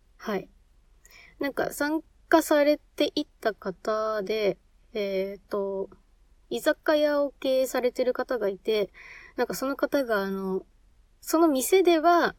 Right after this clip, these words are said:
もうなくなっちゃったけれども、伝説の美味しい、まあ、とあるね、ちょっと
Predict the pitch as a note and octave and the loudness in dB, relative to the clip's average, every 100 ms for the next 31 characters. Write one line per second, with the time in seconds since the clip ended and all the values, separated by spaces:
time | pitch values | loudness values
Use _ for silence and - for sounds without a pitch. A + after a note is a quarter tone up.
0 | _ C4+ C#4 A3+ - D4+ D#4 - E4 - | _ -2 0 0 2 2 0 0 -2 0
1 | E4 D#4 D4 C#4 B3 B3 C4+ - C4 - | 0 2 2 0 0 0 0 -4 -8 -6
2 | C4+ C4 B3+ D4 B3+ C4 B3+ - B3+ B3 | -4 -2 0 4 6 4 2 -4 -4 -6
3 | - - _ _ _ - G#3 G3 - B3 | -8 -14 _ _ _ -4 -4 -2 2 4
4 | G3+ G3+ B3+ - - B3 G3 | 4 2 0 -6 -10 -8 -6